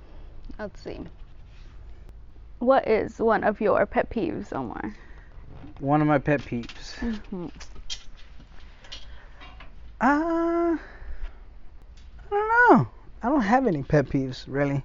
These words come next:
Speaker 2: I don't think.
Speaker 1: Nothing that annoys you?
Speaker 2: Actually, I'm pretty, I'm a pretty chill guy, I, I believe.
Speaker 1: I mean,
Speaker 2: What
Speaker 1: yeah.
Speaker 2: annoys me? Mm. Yeah, no, I don't know.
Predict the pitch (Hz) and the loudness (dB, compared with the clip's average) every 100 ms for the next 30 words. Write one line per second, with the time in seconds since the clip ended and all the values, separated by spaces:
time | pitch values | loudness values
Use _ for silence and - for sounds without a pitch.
0 | - 156 147 165 185 269 262 233 202 185 | 0 2 6 8 8 6 0 0 0 0
1 | 202 262 269 285 277 277 277 277 269 277 | 0 0 0 -2 -2 0 -2 -2 -4 -4
2 | 269 247 240 - - 214 262 320 311 285 | -4 -6 -10 -14 2 4 6 6 4 8
3 | 330 320 214 202 - - - - - - | 10 10 8 -2 -14 -18 -18 -18 -18 -18
4 | - 196 220 226 170 156 156 151 165 147 | 4 8 12 12 12 10 8 6 8 10
5 | 156 233 143 131 - - 151 147 - 127 | 10 10 8 4 -8 2 4 4 -2 0
6 | 143 233 226 247 339 302 - - - - | 4 4 6 6 4 0 -10 -18 -18 -16
7 | - 170 185 - 160 156 139 135 131 123 | -2 6 6 6 6 8 8 6 4 2
8 | 131 - - - - - - - - - | 0 -4 -14 -12 -12 -12 -16 -20 -20 -18
9 | - - - - - - - - - 151 | -20 -18 -18 -18 -20 -20 -18 -18 -2 6
10 | 156 151 156 151 147 120 - - - - | 10 12 10 10 6 0 -12 -16 -16 -16
11 | - - - - - - - - - - | -16 -18 -20 -18 -18 -18 -18 -18 -18 -20
12 | - - 254 320 330 330 233 294 302 208 | -18 6 10 12 12 10 10 10 8 8